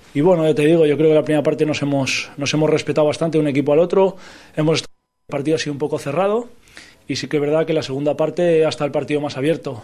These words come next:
eh, ocasiones para los dos lados, eh, al final nosotros hemos conseguido materializar, eh, una nuestra y, y, bueno, conseguir los tres puntos. Bueno, pues significa mucho, yo creo que a día de hoy cada vez que queda menos, eh, es como siempre, cada vez es más difícil ganar,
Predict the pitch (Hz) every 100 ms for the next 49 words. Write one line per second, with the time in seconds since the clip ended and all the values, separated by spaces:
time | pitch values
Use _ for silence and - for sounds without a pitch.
0 | - 123 123 123 127 127 139 135 139 131
1 | 135 135 135 135 165 175 180 - - -
2 | - - _ 127 123 123 120 123 120 123
3 | 123 - 135 135 127 131 135 131 135 123
4 | 135 135 135 131 139 135 139 135 123 -
5 | - - _ - 131 131 127 131 135 147
6 | 165 180 220 220 220 - 135 123 120 127
7 | 123 123 127 127 123 123 127 113 113 143
8 | 143 131 - - - - 170 170 196 147
9 | 156 143 156 185 170 175 143 139 151 175
10 | 160 151 139 147 170 156 165 190 180 143
11 | 135 147 156 139 170 156 165 175 175 -
12 | - - 131 131 135 - 143 135 139 139
13 | 131 107 - 123 139 147 143 151 127 127
14 | 127 123 143 135